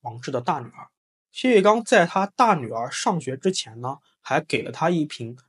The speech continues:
改了颜色的金瓶糖。啊，瓶是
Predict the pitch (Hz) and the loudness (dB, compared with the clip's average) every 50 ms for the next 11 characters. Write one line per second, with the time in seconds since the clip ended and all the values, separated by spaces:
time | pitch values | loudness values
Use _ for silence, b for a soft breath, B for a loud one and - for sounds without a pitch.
0 | _ _ - - 107 107 110 117 113 110 110 113 107 120 - - - 220 170 127 | _ _ -2 -2 0 0 0 -2 -2 -2 -4 -8 -8 -8 -6 -2 0 0 0 -2
1 | - - _ - - 220 220 220 202 - - - 139 160 160 - - - 110 110 | -6 -12 _ -4 -2 -2 0 -2 -4 -8 -10 -10 -10 -10 -10 -12 -14 -16 -16 -16
2 | 185 _ _ _ _ _ _ _ _ _ _ - 131 113 110 110 _ _ - - | -18 _ _ _ _ _ _ _ _ _ _ -16 -14 -14 -16 -18 _ _ -16 -12
3 | - - 117 117 143 165 - - 165 135 120 120 | -10 -8 -8 -6 -6 -6 -4 -2 -2 -2 -2 -4